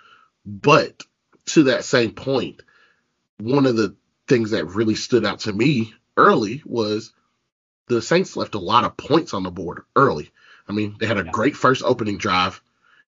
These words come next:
Speaker 1: didn't score, had to kick a field goal. You get the, you get the interception inside the twenty-five,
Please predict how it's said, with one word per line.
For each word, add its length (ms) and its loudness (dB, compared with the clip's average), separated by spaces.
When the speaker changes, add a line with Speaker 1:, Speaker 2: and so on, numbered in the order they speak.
Speaker 1:
didn't 220 2
score, 460 0
had 120 0
to 60 -12
kick 160 -6
a 60 -12
field 260 -4
goal. 260 -12
You 140 -6
get 140 4
the, 220 0
you 100 -6
get 140 0
the 120 0
interception 680 0
inside 520 2
the 40 -12
twenty-five, 760 -6